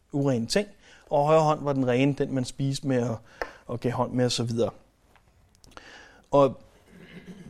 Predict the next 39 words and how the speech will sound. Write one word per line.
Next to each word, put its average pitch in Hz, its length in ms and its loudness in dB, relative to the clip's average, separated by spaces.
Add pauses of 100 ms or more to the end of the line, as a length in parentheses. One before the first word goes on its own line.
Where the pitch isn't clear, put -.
der 175 60 10
er 165 80 10
nogen, 170 340 8
der 139 320 10 (760)
spekulerer 147 600 4
i, 147 120 4
om 127 260 0
det 123 100 0
var 120 60 2
fordi, 120 200 -4
der 120 80 0
var 117 80 -2
noget 110 180 -6
galt 185 280 2
med 170 80 0
hans 151 160 0
højre 156 240 6
hånd, 147 160 -2
eller 135 120 4
hvad. 143 240 6 (880)
Det 139 100 2
har 131 60 2
vi 127 80 0
ingen 131 120 2
chance 135 340 2
for 131 120 2
at 120 80 0
vide 127 120 0
noget 131 160 2
som 131 120 -6
helst 117 240 -6
om. 110 100 -4 (960)
Jeg 139 120 2
håber 147 200 10
ikke, 151 140 8
jeg 143 100 8
fornærmer 131 420 2
nogen, 127 260 6
men 131 280 6